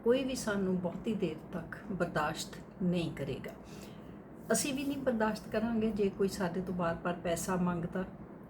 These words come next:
ਤੇ ਸਾਡੇ ਵਾਸਤੇ ਵੀ ਔਖਾ ਹੋ ਜਾਂਦਾ। ਤੇ ਜੇ ਸਾਡੇ ਨਾਲ ਬਹੁਤ ਜ਼ਿਆਦਾ ਕੋਈ ਸਾਡੇ ਤੋਂ ਐਕਸਪੈਕਟੇਸ਼ਨਸ ਕਰਨ ਲੱਗ ਜਾਂਦਾ, ਤੇ ਕਈ ਵਾਰੀ ਉਦੋਂ ਵੀ ਰਿਸ਼ਤੇ ਖਰਾਬ ਹੋ ਜਾਂਦੇ ਨੇ। ਦੋਨੋਂ ਚੀਜ਼ਾਂ ਜਿਹੜੀਆਂ ਨੇ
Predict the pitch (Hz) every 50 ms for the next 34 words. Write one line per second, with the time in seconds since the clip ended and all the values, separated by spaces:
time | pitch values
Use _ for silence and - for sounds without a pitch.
0 | - - - - - - - - - - - - - - - - - - - -
1 | - - - - - - - - - - 180 - - 180 180 - 175 160 180 180
2 | 180 180 - - 196 180 196 190 190 185 - - - 185 175 180 190 175 170 180
3 | 170 170 175 175 180 180 180 - - - - - - - 170 165 185 185 190 -
4 | - 185 170 170 - 175 170 175 165 170 175 170 151 - 160 165 - 202 196 -
5 | 185 165 - 156 147 147 - 190 202 202 208 196 185 185 - 180 165 165 180 175
6 | 175 - 180 170 165 - - - 165 156 - - 185 165 165 - - 180 180 180
7 | - - 165 160 165 165 160 165 160 156 156 - - 170 160 156 - 170 165 160
8 | - - - - - - - - - 202 190 208 196 185 185 185 185 175 170 165
9 | 165 165 160 160 165 165 175 - - - - 143 - - - 160 110 - - -
10 | - - - - 160 156 156 139 - - - 180 180 185 - - - - - -
11 | - - - - - - - - - - - - - - - - - - - 247
12 | 277 294 320 320 320 285 254 233 - 233 220 208 220 196 185 190 190 190 185 180
13 | 180 180 180 185